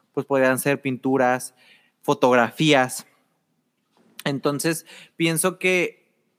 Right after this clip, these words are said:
se hace porque se sabe el poder. De hecho, hay un libro que se llama el, creo que es un libro, se llama El poder de las imágenes. O tengo el vago recuerdo que hay algo que se llama El poder de las imágenes que en algún momento leí,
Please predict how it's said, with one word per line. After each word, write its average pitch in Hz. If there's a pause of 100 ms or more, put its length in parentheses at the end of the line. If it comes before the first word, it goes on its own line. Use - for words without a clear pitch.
(180)
se 170
hace 160
porque 160 (140)
se -
sabe 156 (120)
el 131
poder. 127
De 151
hecho, 165
hay 190
un 165 (120)
libro 117 (920)
que -
se -
llama 117
el, 120 (120)
creo 165
que -
es -
un 135
libro, 113
se 110
llama 123
El 139
poder 113
de 127
las 131
imágenes. 101
O 131
tengo 175
el 202
vago 185
recuerdo 147
que -
hay 127
algo 156
que 156
se 143
llama 131
El 139
poder 117
de 123
las 123
imágenes 107
que -
en 117
algún 110
momento 117
leí, 98